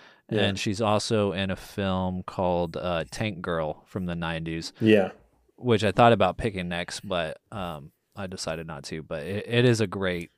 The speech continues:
Speaker 2: nineties movie. It's like
Speaker 1: Yeah.
Speaker 2: a f-, it's like a post-apocalyptic future in the desert, kind of Mad Maxy a
Speaker 1: Oh,
Speaker 2: little bit.
Speaker 1: awesome.
Speaker 2: Um,
Speaker 1: Yeah.
Speaker 2: and she's the star,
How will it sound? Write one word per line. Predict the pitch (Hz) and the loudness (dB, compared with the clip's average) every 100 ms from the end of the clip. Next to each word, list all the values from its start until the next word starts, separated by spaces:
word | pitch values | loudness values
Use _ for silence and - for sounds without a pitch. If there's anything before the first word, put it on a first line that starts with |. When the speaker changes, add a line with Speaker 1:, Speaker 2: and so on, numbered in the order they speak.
| _ | _
Speaker 2:
nineties | 107 98 80 78 78 - | -10 -8 -10 -14 -16 -14
movie. | 90 82 90 82 | -12 -10 -10 -8
It's | 95 - | -6 0
like | 101 | 2
Speaker 1:
Yeah. | 92 | 2
Speaker 2:
a | |
f-, | 92 - - - | -2 -10 -16 -6
it's | 117 - | -4 -2
like | 104 | -2
a | 87 | -4
post-apocalyptic | - - 113 - 101 - 101 87 - 90 85 - - 85 80 - _ _ _ _ _ | -4 2 2 0 -6 -2 0 0 -2 -4 -4 -6 -6 -6 -6 -14 _ _ _ _ _
future | - - 101 92 - 95 87 85 | -14 -2 0 0 -2 -2 -2 -4
in | 90 87 | -6 -8
the | 80 | -8
desert, | - 85 85 90 85 82 - - - | -4 -4 -4 -6 -6 -8 -14 -20 -16
kind | - 95 87 | -8 -6 -6
of | 85 - _ 110 | -8 -12 _ -16
Mad | 113 101 92 87 | -10 -4 -4 -4
Maxy | 87 85 85 - 104 160 160 - - - | -8 -8 -10 -8 -6 -6 -10 -14 -12 -4
a | |
Speaker 1:
Oh, | 104 | 0
Speaker 2:
little | - 82 | 2 0
bit. | 85 85 | -4 -4
Speaker 1:
awesome. | 85 87 87 - | -4 -8 -12 -10
Speaker 2:
Um, | 98 90 | -6 0
Speaker 1:
Yeah. | 110 98 | 2 2
Speaker 2:
and | 95 | 0
she's | - 90 - | -4 -4 -4
the | 92 | -6
star, | - - 92 85 85 82 | -4 0 4 4 2 -2